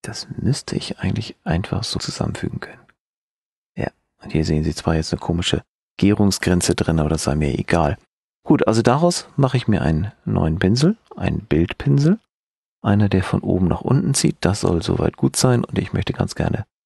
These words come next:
zwischen den Hilfslinien anpassen. Also zwischen hier und zwischen da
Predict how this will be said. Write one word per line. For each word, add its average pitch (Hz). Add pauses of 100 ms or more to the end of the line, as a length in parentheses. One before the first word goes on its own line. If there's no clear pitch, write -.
(120)
zwischen -
den 87
Hilfslinien 85
anpassen. -
Also -
zwischen -
hier 135 (960)
und 87
zwischen - (320)
da 92